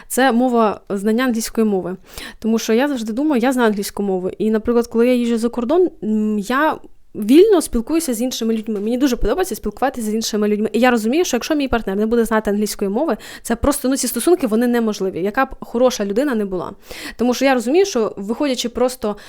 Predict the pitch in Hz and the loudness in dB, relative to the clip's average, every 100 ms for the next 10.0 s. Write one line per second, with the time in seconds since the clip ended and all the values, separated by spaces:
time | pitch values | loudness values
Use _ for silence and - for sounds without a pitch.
0 | - - 202 226 214 202 349 415 240 311 | -18 -6 -2 -2 -2 0 2 2 0 0
1 | 330 330 339 254 262 254 254 - - 247 | 0 2 0 2 0 -2 -6 -14 -6 -4
2 | 233 214 277 - - - - 254 - 392 | -2 0 -2 -2 -8 -12 -8 -6 2 2
3 | 427 254 214 220 277 277 233 - 208 233 | 4 0 -2 -2 0 0 -4 -4 -2 -2
4 | 196 247 233 214 202 240 233 208 202 277 | 0 0 0 0 0 0 0 -4 -4 -2
5 | 247 262 - 254 233 254 208 208 - 240 | 0 0 -2 -4 -2 0 -2 -2 -4 -4
6 | - 330 427 - 233 254 - - - - | 0 0 0 -2 -4 -4 -12 -20 -18 -20
7 | - - - 240 247 247 226 - - 269 | -20 -16 -2 0 4 6 4 2 0 4
8 | 262 240 269 320 269 220 247 233 226 226 | 4 4 4 4 2 2 0 2 0 0
9 | - 220 220 233 233 233 202 196 285 | 0 0 0 0 0 0 -2 0 2